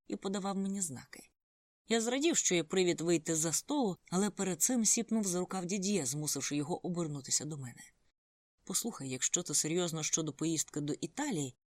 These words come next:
"Звісно, серйозно, я", — зізнався він, але я урвав його. "Якщо ти хочеш, щоб за твоєю квартирою наглядали, то в мене є на прикметі двоє хлопців, які для цього підходять".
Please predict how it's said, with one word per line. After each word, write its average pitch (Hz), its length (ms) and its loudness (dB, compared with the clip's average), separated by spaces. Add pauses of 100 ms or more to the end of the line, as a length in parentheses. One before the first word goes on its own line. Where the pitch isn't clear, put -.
(160)
"Звісно, 302 440 8
серйозно, 175 600 6
я", — 254 360 6 (220)
зізнався 165 560 4
він, 202 200 0
але 180 200 0
я 180 140 0
урвав 147 340 -10
його. - 220 -14 (500)
"Якщо 185 340 10
ти 170 120 0
хочеш, 165 420 0
щоб 160 280 2
за 151 140 0
твоєю 160 340 2
квартирою 151 540 -4
наглядали, 160 560 -2
то 285 180 2
в 254 40 4
мене 254 240 6
є 247 120 4
на 247 100 2
прикметі 233 420 0
двоє 220 200 2
хлопців, 254 420 2
які 165 200 2
для 185 160 0
цього 185 240 -2
підходять". - 640 -10